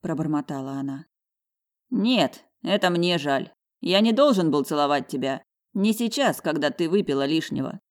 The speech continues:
Если кому и следует просить прощения, то мне". Криста выдохнула с облегчением. Она боялась, поцелуй испортит отношения. Но Блейн притворился, будто ничего не случилось,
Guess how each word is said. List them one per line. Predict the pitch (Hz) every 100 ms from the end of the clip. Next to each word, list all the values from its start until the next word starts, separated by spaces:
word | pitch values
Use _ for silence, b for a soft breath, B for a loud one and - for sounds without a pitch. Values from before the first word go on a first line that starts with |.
| _
Если | - 196 240 208
кому | 190 202
и | 185
следует | 185 190 170 160
просить | 156 160 170 -
прощения, | 156 151 180 185 160 139 139 _
то | 170
мне". | 165 160 165 143 - _ _ _ _ _ _ _ -
Криста | 214 226 - 147
выдохнула | 156 147 170 147
с | 143
облегчением. | 139 143 151 - 151 135 135 139 - _ _
Она | 175 180
боялась, | 175 175 175 170 - _
поцелуй | 185 175 175 180
испортит | 175 - 202 - 135
отношения. | 143 147 - 160 131 131 - _ _ -
Но | 196 180
Блейн | 170 180 175
притворился, | 143 139 139 143 139 151
будто | 135 151 156
ничего | 151 165 151
не | 151
случилось, | 151 151 - 185 170 160